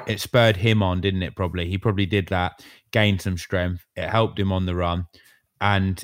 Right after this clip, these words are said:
he ha-, he probably had a really good run, but he just, he just didn't cut it in the swim and the bike, did he? He was just a bit off pace compared to the other guy. But I wouldn't say it failed, would you? It's not about winning, is it, with it? You, I mean, you want to,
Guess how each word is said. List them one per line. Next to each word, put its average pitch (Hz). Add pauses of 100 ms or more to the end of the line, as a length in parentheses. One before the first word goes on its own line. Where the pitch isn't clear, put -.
(120)
he 98
ha-, 98
he 101
probably 107
had 98 (140)
a 92
really 104
good 92
run, 90
but 92 (320)
he 110
just, 107 (340)
he 110
just 107
didn't 104
cut 98
it -
in 95
the 92
swim 95
and 92
the 87
bike, 98
did 95
he? 92
He -
was 90
just 104
a 95 (300)
bit 117
off 101
pace 98
compared 92
to 95
the 92
other 92
guy. 90 (540)
But 110
I 117
wouldn't 143
say 110
it 90
failed, 92
would 113
you? 101 (1120)
It's -
not 170
about 123
winning, 117
is 107
it, 78
with 104
it? 95
You, 110
I 107
mean, 113
you 113
want 117
to, 104